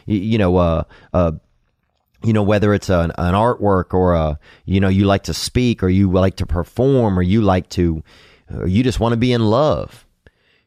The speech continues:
you know, or you just wanna be happy, whatever those things are that you're building towards, um,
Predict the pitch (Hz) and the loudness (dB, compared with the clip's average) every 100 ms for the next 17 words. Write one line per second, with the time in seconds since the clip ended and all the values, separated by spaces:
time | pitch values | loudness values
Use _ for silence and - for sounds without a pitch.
0 | - 92 92 107 95 117 117 113 117 120 | -6 0 2 2 2 2 0 0 0 0
1 | 107 104 135 139 101 87 135 147 160 160 | 0 -2 -2 -2 -2 0 0 0 0 -2
2 | - 151 151 127 151 131 57 50 - _ | -2 -2 0 0 0 0 -4 -8 -20 _
3 | _ - 95 107 120 98 127 123 110 - | _ -2 2 2 2 2 2 2 0 0
4 | 110 135 135 90 82 - - _ _ _ | 2 2 2 2 -2 -8 -20 _ _ _
5 | _ _ _ _ _ _ _ _ _ _ | _ _ _ _ _ _ _ _ _ _
6 | _ - 87 90 87 80 73 - - | _ -8 -2 0 0 -2 -4 -10 -16